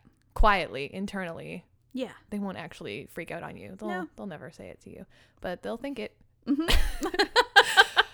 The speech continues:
Speaker 1: Well, that got aggressive.
Speaker 2: A little bit.
Speaker 1: Just, just
Speaker 2: Like
Speaker 1: put
Speaker 2: I
Speaker 1: some
Speaker 2: said,
Speaker 1: effort
Speaker 2: it's,
Speaker 1: in.
Speaker 2: it's pretty raw right now, <laughs>
Speaker 1: Yeah,
Speaker 2: so.
Speaker 1: just effort, man.
Speaker 2: Yeah.
Speaker 1: And, like, if you don't feel like you can give that person that effort, tell them.
Speaker 2: I was gonna say, at the very minimum, communicate.
Speaker 1: Like,
Speaker 2: Like,
Speaker 1: just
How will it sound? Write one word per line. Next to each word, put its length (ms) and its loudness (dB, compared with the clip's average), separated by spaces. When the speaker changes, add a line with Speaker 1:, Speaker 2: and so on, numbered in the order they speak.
Speaker 1:
Well, 80 4
that 120 6
got 100 2
aggressive. 460 4
Speaker 2:
A 60 2
little 260 0
bit. 260 -4
Speaker 1:
Just, 260 4
just 140 -2
Speaker 2:
Like 140 8
Speaker 1:
put 100 4
Speaker 2:
I 20 2
Speaker 1:
some 100 6
Speaker 2:
said, 80 10
Speaker 1:
effort 180 4
Speaker 2:
it's, 140 6
Speaker 1:
in. 100 -4
Speaker 2:
it's 80 0
pretty 200 2
raw 200 2
right 220 0
now, 240 2
<laughs> 40 2
Speaker 1:
Yeah, 300 8
Speaker 2:
so. 80 0
Speaker 1:
just 300 0
effort, 400 2
man. 380 0
Speaker 2:
Yeah. 300 -4
Speaker 1:
And, 120 0
like, 160 2
if 120 0
you 80 -2
don't 280 2
feel 200 0
like 180 0
you 80 -6
can 220 -4
give 420 -2
that 180 -2
person 500 0
that 140 -2
effort, 400 -4
tell 240 -4
them. 280 -8
Speaker 2:
I 80 6
was 80 4
gonna 100 2
say, 240 2
at 220 2
the 80 0
very 420 0
minimum, 480 -4
communicate. 920 -8
Speaker 1:
Like, 160 2
Speaker 2:
Like, 300 -2
Speaker 1:
just 440 0